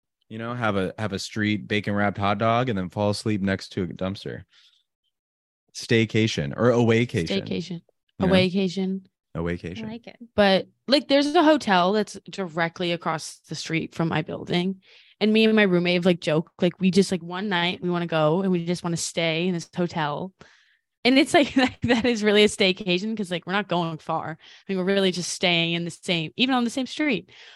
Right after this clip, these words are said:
Speaker 2: But we just,
Speaker 1: Mm-hmm.
Speaker 2: like, wanna go,
Speaker 1: <laughs>
Speaker 2: like, check out this hotel and we wanna go, like, stay there and, like, order room service and they had, like, nothing to do.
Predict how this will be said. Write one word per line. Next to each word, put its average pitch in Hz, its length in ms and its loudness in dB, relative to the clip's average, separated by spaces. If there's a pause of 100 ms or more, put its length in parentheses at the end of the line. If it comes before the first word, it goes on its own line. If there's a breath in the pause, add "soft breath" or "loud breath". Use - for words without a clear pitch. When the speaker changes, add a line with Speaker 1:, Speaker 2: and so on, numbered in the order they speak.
(100)
Speaker 2:
But 254 120 6
we 285 100 6
just, 302 140 4
Speaker 1:
Mm-hmm. 320 140 6
Speaker 2:
like, 359 60 8
wanna 302 180 8
go, 285 100 6
Speaker 1:
<laughs> - 20 10
Speaker 2:
like, 277 160 4
check 285 220 2
out 277 100 4
this 262 180 0
hotel 285 440 4
and 262 120 4
we 233 60 0
wanna 254 220 -2
go, 240 160 -2
like, 226 160 -8
stay 220 360 -2
there 185 360 -2 (320 loud breath)
and, 240 100 -6
like, 226 160 -4
order 226 260 2
room 208 240 -4
service 175 480 -4
and 185 80 -4
they 175 100 -2
had, 175 260 -2
like, 170 120 0
nothing 180 680 0
to 185 100 -16
do. 165 420 -2